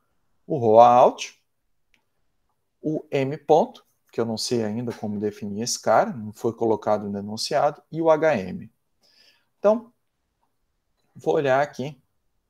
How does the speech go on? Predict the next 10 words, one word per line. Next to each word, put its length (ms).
coeficiente 480
de 60
transferência 520
de 100
massa, 460
opa, 720
começou 420
a 40
explicar 680
como 540